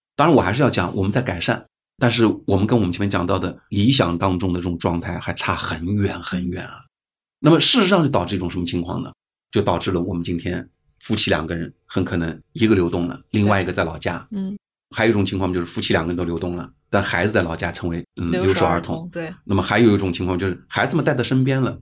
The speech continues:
Speaker 1: 但他成了流动儿童。
Speaker 2: 嗯。
Speaker 1: 他上的学校呢，可能是大量服务于外来人口随迁子女的学校，他学校的质量不是很好。那么在封控期间嘛，就当然会带来很多问题。
Speaker 2: 嗯。
Speaker 1: 那第一个问题呢，就是就业没了，收入没了。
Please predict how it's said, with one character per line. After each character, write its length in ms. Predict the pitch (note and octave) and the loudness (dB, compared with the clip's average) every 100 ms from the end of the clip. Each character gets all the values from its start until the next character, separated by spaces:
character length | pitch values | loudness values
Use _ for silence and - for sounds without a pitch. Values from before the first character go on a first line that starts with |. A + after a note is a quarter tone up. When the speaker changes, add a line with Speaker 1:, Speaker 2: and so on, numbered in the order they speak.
| - | -6
Speaker 1:
但 100 | G#2 | -2
他 120 | G#2 | -2
成 120 | G2 | 0
了 60 | G2 | 0
流 180 | F#2 A2+ | 2 2
动 160 | E3 | 0
儿 160 | F#2+ F#2+ | -2 -6
童。 220 | - - G#3 | -10 -10 -8
Speaker 2:
嗯。 260 | F#3+ F3 | -6 -6
Speaker 1:
他 120 | F#3+ G#3 | -4 0
上 180 | B2+ | 0
的 60 | G#2+ | 0
学 180 | - G2 | 0 0
校 240 | C3+ B2 | 2 0
呢， 100 | F#2+ | -2
可 140 | F2 F2 | -4 -6
能 100 | F2 | -4
是 280 | - F2+ - _ | -2 -4 -6 _
大 140 | - G#2 | -2 0
量 160 | F#2 | -2
服 180 | F2 G2 | -4 -6
务 80 | F#2 | -4
于 100 | F#2 | -2
外 200 | F#2+ A#2+ | 0 0
来 80 | F#2 | 0
人 100 | F#2 | -4
口 160 | F2+ F2 | -6 -2
随 160 | F#2+ | 2
迁 180 | F#2 G2+ | 4 2
子 140 | G2 F2+ | 2 0
女 100 | F2 | -2
的 60 | |
学 180 | E2+ F2 | -2 -2
校， 160 | F2+ F#2 | -2 -2
他 140 | G2+ | -2
学 160 | - F#2 | 0 0
校 120 | G2+ | 0
的 120 | F2+ | 0
质 160 | - G#2 | 0 0
量 200 | E2+ E2+ | 0 -4
不 80 | |
是 80 | G2 | -8
很 220 | F#2+ F2 | -6 -8
好。 260 | F2+ - - _ _ _ _ _ - | -8 -10 -12 _ _ _ _ _ 2
那 80 | |
么 80 | A#2 | 4
在 140 | A#2 G#2 | 6 4
封 240 | B2 A#2 | 4 2
控 160 | A#2 G2 | 2 0
期 180 | - | 0
间 140 | F#2 E2+ | 0 2
嘛， 80 | E2+ | 0
就 80 | |
当 140 | F#2 E2+ | 0 -2
然 120 | D#2 | -2
会 80 | F2 | -4
带 120 | F2+ | -4
来 80 | F2 | -4
很 120 | F2+ | -4
多 120 | E2 | -4
问 200 | E2+ D#2+ | -4 -6
题。 160 | - - | -12 -12
Speaker 2:
嗯。 380 | G3 F#3+ F#3+ G3 | -6 -4 -4 -4
Speaker 1:
那 100 | G#2 | 0
第 200 | G2+ A2+ | 2 4
一 40 | A2+ | 6
个 140 | G#2+ | 6
问 180 | F#2+ F#2+ | 6 2
题 160 | - F2+ | 0 -2
呢， 80 | |
就 140 | E2+ F2 | 0 -2
是 240 | E2+ C2 - _ _ | -2 -6 -10 _ _
就 180 | - F#2 | 4 4
业 120 | F2 | 4
没 200 | D#2+ D#2+ | 0 -6
了， 120 | - - _ - | -12 -18 _ -4
收 280 | - F#2+ | 4 4
入 120 | F#2+ D#2+ | 4 0
没 220 | E2 | -2
了。 80 | D2 | -8